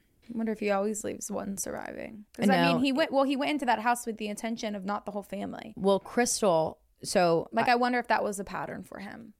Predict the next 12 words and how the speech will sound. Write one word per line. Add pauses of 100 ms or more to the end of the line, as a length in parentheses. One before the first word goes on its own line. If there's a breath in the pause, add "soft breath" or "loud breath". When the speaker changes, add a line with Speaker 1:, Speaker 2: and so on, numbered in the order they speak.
(160)
Speaker 2:
So
Crystal
took
the
stand (160)
in
the
trial (680)
and
testified (500)
against
him